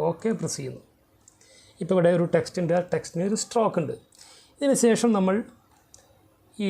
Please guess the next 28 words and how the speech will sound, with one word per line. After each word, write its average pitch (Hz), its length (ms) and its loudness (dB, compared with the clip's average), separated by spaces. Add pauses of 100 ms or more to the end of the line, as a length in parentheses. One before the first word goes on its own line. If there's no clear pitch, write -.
(100)
ലെയർ 202 260 2
ബോക്സിലെ 208 340 0 (120)
ഫിൽ 262 200 0 (200)
എന്നുള്ള 196 320 0
ഈ 185 100 2
ഒരു 170 160 2
ബോക്സ് 143 320 -2
ഇവിടെ 143 220 -2
കാണാം, 147 200 0 (140)
ഒപ്പാസിറ്റി 156 600 -6
എന്നുള്ളതിൻ്റെ 151 380 -2 (220)
തൊട്ടു - 260 -10
താഴെയായിട്ട് 151 380 -2
ഫിൽ 185 160 -2 (120)
എന്നുള്ളൊരു 151 420 -4
ബോക്സ് 139 300 -6
കാണാം. 147 180 -2 (540)
പലർക്കും 208 360 2 (140)
ഈ - 20 2 (140)
ഫിൽ 233 180 2 (200)
എന്നുള്ളതിൻ്റെ 175 580 0 (640)
ഉപയോഗം 165 420 2 (540)
അറിയാത്തവരുണ്ട്. 151 600 0 (1400)
അപ്പോൾ 202 180 0 (380)
ഈ 220 140 0
ഒരു 208 100 0 (100)
ഫിൽ 233 180 0 (160)
നമ്മൾ 180 160 0